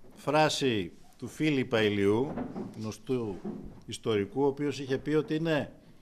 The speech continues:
«Θα πρέπει να ανήκει στα δικαιώματα του πολίτη το δικαίωμά του να γνωρίζει την ιστορία του». Και πράγματι είναι δικαίωμα να γνωρίζουμε την ιστορία και τις καλές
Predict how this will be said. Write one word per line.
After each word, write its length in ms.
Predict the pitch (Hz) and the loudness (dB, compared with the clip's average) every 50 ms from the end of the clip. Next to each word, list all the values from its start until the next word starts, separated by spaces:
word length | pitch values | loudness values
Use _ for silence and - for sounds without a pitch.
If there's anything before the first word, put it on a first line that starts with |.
| - - - - - - - - _ _ - | -20 -20 -20 -20 -20 -20 -20 -20 _ _ -6
«Θα 140 | - 120 110 | -4 -4 -2
πρέπει 400 | 123 139 170 180 170 175 165 151 | 0 2 2 2 2 2 0 0
να 180 | 139 135 131 | 2 4 4
ανήκει 380 | 127 127 139 160 170 160 - 156 | 4 4 2 0 -2 -2 -2 -4
στα 200 | - - - 127 | -4 -2 -2 -2
δικαιώματα 580 | 120 123 107 131 135 147 165 160 151 135 139 117 | -2 -2 2 4 4 4 4 4 2 0 0 0
του 140 | - 127 | -2 -4
πολίτη 420 | 104 123 120 120 127 147 147 156 151 | -2 0 0 2 2 2 0 0 0
το 120 | 151 139 | 0 -2
δικαίωμά 480 | 120 120 127 123 151 147 143 143 151 147 | -2 -2 -2 -2 -2 -2 0 0 -2 -2
του 80 | 139 | -2
να 80 | 143 143 | -2 -2
γνωρίζει 360 | 131 120 120 123 127 139 135 | -2 -2 0 0 0 0 -2
την 100 | 127 127 | -2 -4
ιστορία 440 | 123 - - 117 113 110 107 95 - | -6 -4 -2 -2 0 0 0 0 -2
του». 160 | - - - - - - - _ _ _ - _ _ _ - - - - - - - - - - - - 196 - - - - - - - - - - - - - - - - - - - - - - - - - - - - 226 226 226 | -4 -8 -12 -16 -18 -20 -20 _ _ _ -20 _ _ _ -20 -20 -20 -20 -20 -20 -20 -20 -20 -20 -20 -20 -18 -16 -16 -16 -16 -18 -18 -18 -18 -16 -16 -16 -18 -18 -18 -20 -20 -20 -20 -20 -20 -20 -20 -20 -20 -20 -20 -18 -16 -14 -14 -8
Και 100 | - 139 | -6 -4
πράγματι 960 | 131 160 165 180 190 180 185 185 175 175 175 160 151 143 131 117 92 - - - - - - - - - | 0 4 6 6 6 6 4 2 2 2 2 4 4 4 4 2 0 -4 -8 -16 -20 -20 -20 -20 -20 -12
είναι 220 | - 151 170 175 170 | -6 -4 0 0 0
δικαίωμα 580 | 151 147 131 - 170 175 175 165 143 127 123 | 0 0 -2 2 4 6 6 6 6 6 2
να 100 | 113 110 | 2 2
γνωρίζουμε 500 | 113 110 110 117 117 135 143 135 131 131 | 0 0 0 2 2 2 2 2 0 -2
την 120 | 117 113 117 | -4 -4 -6
ιστορία 380 | 107 - - 113 120 139 151 | -6 -2 0 2 4 4 4
και 160 | 147 151 170 160 | 2 2 -2 -2
τις 180 | 160 151 - | -2 -4 -2
καλές 560 | - 139 123 120 120 135 156 156 - - - | 2 2 4 6 4 4 4 2 -4 -8 -12